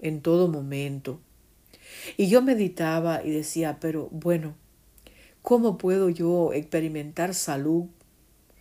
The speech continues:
a plenitud?". Recibiendo a Jesús diario. El Señor dice, "Amarás al Señor tu Dios con toda tu mente, con toda tu alma y con todo tu corazón".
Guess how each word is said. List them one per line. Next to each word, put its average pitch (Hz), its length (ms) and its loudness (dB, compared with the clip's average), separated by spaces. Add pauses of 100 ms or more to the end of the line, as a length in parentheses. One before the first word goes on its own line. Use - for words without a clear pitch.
(220)
a 147 160 -6
plenitud?". 143 560 -6 (1500)
Recibiendo 180 840 2
a 160 60 0
Jesús 156 680 -2
diario. 170 840 2 (1160)
El 190 140 6
Señor 208 400 4
dice, 156 480 -4 (800)
"Amarás 202 600 2
al 214 120 0
Señor 185 500 -2
tu 170 140 -4
Dios 185 480 4
con 151 280 -8
toda 214 320 0
tu 175 100 -4
mente, 185 600 -6 (480)
con 143 260 -6
toda 208 280 0
tu 190 180 0
alma 147 440 -6 (540)
y 190 140 0
con 151 260 -2
todo 240 340 2
tu 165 120 0
corazón". 123 540 -6